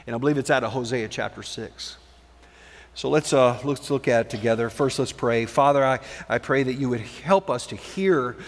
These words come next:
the message you have for us, God, in this moment in time, as we live in this country, in this moment.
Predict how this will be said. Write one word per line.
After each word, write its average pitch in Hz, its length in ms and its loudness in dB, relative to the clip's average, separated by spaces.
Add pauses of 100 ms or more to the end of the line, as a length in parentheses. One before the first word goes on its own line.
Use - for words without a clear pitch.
(180)
the 110 60 -6
message 123 420 -2
you 120 80 -4
have 123 240 0
for 107 200 -8
us, 104 180 -8
God, 113 320 0
in 117 100 -4
this 165 260 2
moment 160 380 0
in 143 100 0
time, 127 500 0 (580)
as 123 220 4
we 180 200 8
live 175 400 8
in 135 160 -2
this 156 180 -2
country, 147 440 -4
in 127 80 -2
this 135 200 -2
moment. 139 400 -2